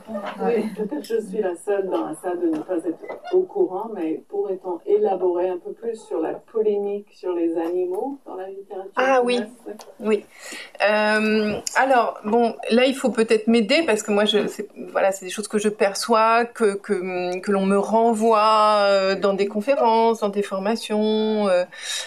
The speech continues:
Speaker 2: euh, et, et que j'ai un peu du mal à cerner. Alors, euh, du coup, je vais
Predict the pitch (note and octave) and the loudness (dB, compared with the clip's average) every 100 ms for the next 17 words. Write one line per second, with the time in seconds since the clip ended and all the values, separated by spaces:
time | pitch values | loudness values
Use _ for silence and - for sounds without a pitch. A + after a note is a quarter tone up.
0 | - G3 F#3 F#3 F#3 F#3 F3+ F#3+ F#3+ - | 0 4 6 6 6 4 2 -2 -4 -6
1 | G3 G#3+ A#3 A#3+ B3 B3+ D#4 C#4 D4 C#4+ | -4 0 2 4 2 2 0 4 4 4
2 | C4 B3 A3 A3 A3 E4 - _ _ - | 2 0 2 4 4 2 -2 _ _ -20
3 | - - - G3 G3 F#3+ F#3+ F3+ F#3+ - | -20 -14 -2 2 2 2 -2 -2 -8 -4
4 | G#3+ G3 G3 | -2 0 -2